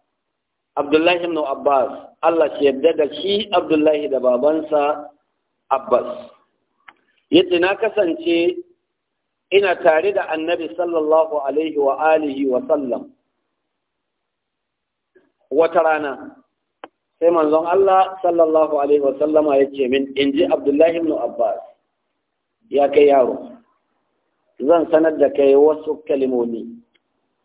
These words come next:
Kalimat, wasu kalimomi ba masu yawa ba, ba masu nauyi ba, ba masu adadi da yawa ba. Su ne, ka tsare Allah.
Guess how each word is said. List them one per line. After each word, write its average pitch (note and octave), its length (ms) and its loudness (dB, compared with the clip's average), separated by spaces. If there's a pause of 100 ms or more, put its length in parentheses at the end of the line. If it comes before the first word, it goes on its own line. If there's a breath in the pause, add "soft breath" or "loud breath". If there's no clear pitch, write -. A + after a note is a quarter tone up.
(340)
Kalimat, D3+ 760 0
wasu D#3 280 -4
kalimomi D3+ 560 2
ba C3+ 140 4
masu C#3 280 0
yawa F3+ 300 4
ba, G2+ 180 -6
ba B2+ 140 0
masu C3 260 -2
nauyi F3 320 4
ba, D#3 220 2
ba C3+ 160 -2
masu C3+ 380 -4
adadi C#3 340 0
da A#2+ 100 0
yawa A2+ 260 6
ba. - 120 -10 (1040)
Su D3+ 180 4
ne, B2 220 0 (1300)
ka A#2+ 100 4
tsare C#3 260 0
Allah. A2 480 -6